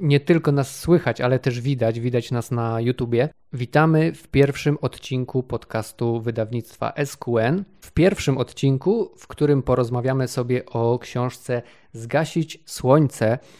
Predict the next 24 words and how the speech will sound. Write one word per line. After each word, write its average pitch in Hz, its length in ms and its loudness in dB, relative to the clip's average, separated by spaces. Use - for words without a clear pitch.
która 123 280 -4
jest - 240 -6
pierwszą 131 560 -2
w - 80 -18
serii 123 480 -2
Szpony 131 680 0
Smoka. 110 600 -4
Autorem 127 440 2
tej 131 140 0
książki 131 520 -4
i 123 60 0
autorem 117 440 -2
całej 127 460 2
serii 127 580 -4
jest - 380 -8
Robert 135 520 2
Schmidt, - 360 -8
którego 120 400 -6
widzicie, 156 560 -2
a 120 80 -6
teraz 143 260 -6
usłyszycie. 139 520 -6
Dzień 151 200 -4
dobry. 117 340 -6